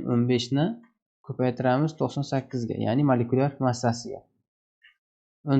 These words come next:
to'rt butun yetti gram chiqar ekan. O'n to'rt butun yetti gram fosfat kislota qo'shilgan. Endi eritmani massasini hisoblab olishdan oldin jami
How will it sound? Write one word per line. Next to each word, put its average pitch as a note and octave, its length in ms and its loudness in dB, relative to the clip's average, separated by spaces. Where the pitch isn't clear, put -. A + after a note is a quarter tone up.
to'rt D3+ 180 4
butun D#3 260 0
yetti C#3+ 240 2
gram C3+ 220 4
chiqar A#2+ 240 -2
ekan. B2+ 200 -2
O'n B2+ 140 -2
to'rt D3+ 180 4
butun C#3+ 240 2
yetti D3+ 220 2
gram D3+ 180 6
fosfat D3+ 360 2
kislota D3 320 -6
qo'shilgan. C3 440 -2
Endi E3+ 160 8
eritmani E3+ 460 10
massasini D#3 540 8
hisoblab D#3 420 4
olishdan D3+ 340 4
oldin C#3 280 4
jami D#3 240 8